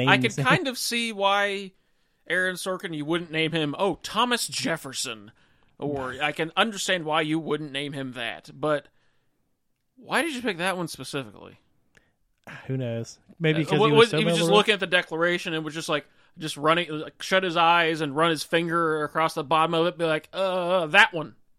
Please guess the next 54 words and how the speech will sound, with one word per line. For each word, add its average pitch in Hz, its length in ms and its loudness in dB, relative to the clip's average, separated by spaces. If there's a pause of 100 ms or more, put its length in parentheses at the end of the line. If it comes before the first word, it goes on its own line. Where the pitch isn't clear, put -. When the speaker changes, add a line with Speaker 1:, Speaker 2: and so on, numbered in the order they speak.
(140)
Speaker 1:
<laughs> - 80 -2 (340)
Well, 139 200 0
it'd 135 100 2
be 139 80 -2
at 131 60 -2
the 113 80 -18
top, 160 280 -2
right? 127 200 -12 (840)
Speaker 2:
No, 196 60 -4
it'd 151 100 -2
be 143 60 -4
at 120 60 -6
the 117 60 -20
bo-, 123 100 -6
I 143 40 -2
mean, 143 140 -6
they're 147 100 0
all 139 80 0
signed 135 240 -4
at 110 60 -12
the 113 80 -14
bottom. 107 320 -6
Speaker 1:
Oh, 131 100 4
right. 117 300 -6
Speaker 2:
Yeah. 151 280 -4
Speaker 1:
<laughs> - 20 -10
Yeah. 139 260 -4 (840)
Speaker 2:
Uh, 143 120 -2
but 143 100 -8
just 165 240 -2
be 165 60 4
Speaker 1:
I - 20 4
mean, 160 60 6
at 160 80 6
the - 20 4
Speaker 2:
fortunate, 165 180 4
Speaker 1:
top 151 140 8
of 131 60 -2
the 113 120 -4
Speaker 2:
just 208 160 0
be 220 80 -2
Speaker 1:
list. 190 100 -4
Speaker 2:
fortunate 185 380 0
he 170 140 -4
didn't 165 240 -4
land 156 200 0
on 135 240 -4
Button 170 320 -2
Gwinnett. 139 580 -4 (140)
Speaker 1:
Ooh. 135 440 -4
Speaker 2:
<laughs> 104 100 -2 (520)
Speaker 1:
That's - 360 0
a 175 60 0
person? 285 480 0